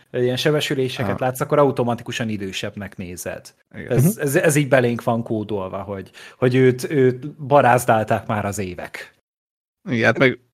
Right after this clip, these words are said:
Speaker 2: jó, azt aláírom, hogy nem annyira, izé, kölyök képű, mint a többi, de, de hogy engem ez nem zavart, vagy nem tűnt úgy, hogy most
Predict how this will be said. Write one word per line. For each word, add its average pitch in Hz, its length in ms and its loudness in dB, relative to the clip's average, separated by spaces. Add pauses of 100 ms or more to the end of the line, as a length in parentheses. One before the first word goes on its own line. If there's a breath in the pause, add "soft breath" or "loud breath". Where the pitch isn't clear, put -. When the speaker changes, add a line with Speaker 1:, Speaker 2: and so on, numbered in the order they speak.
Speaker 2:
jó, 143 200 8
azt 127 220 4
aláírom, 117 400 8
hogy 110 120 4
nem 110 160 4
annyira, 107 560 4 (100)
izé, 117 280 2
kölyök 104 320 6
képű, 113 300 4
mint 104 200 2
a 101 60 4
többi, 98 520 2 (100)
de, 92 420 4 (1160)
de - 140 2
hogy 104 160 6
engem 104 220 4
ez 101 120 0
nem 92 160 -2
zavart, 78 420 -2
vagy 80 140 -4
nem 85 160 -4
tűnt 73 260 -10
úgy, 85 180 -8
hogy 73 160 -4
most - 340 -10